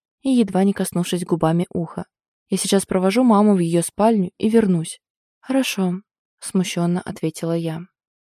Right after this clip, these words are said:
"Настя, у меня к тебе просьба". Как только мы оказались на кухне вдвоем, Егор тут же принялся колдовать над кофемашиной. "Какая?" Я встала рядом, не представляя, чем именно могу ему помочь.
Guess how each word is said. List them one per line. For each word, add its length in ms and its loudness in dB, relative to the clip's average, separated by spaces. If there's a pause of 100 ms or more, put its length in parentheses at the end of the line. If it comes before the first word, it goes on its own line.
(580)
"Настя, 460 2 (120)
у 60 -2
меня 240 4
к 60 -6
тебе 180 -2
просьба". 500 -2 (440)
Как 200 -10
только 260 0
мы 120 4
оказались 500 0
на 100 -4
кухне 340 -6
вдвоем, 460 -2 (340)
Егор 320 2
тут 240 -4
же 80 2
принялся 460 -2
колдовать 500 -2
над 140 -2
кофемашиной. 800 -4 (380)
"Какая?" 560 -2 (520)
Я 180 -2
встала 340 0
рядом, 460 0
не 120 -2
представляя, 640 -2
чем 300 -4
именно 300 2
могу 300 -2
ему 180 0
помочь. 460 -4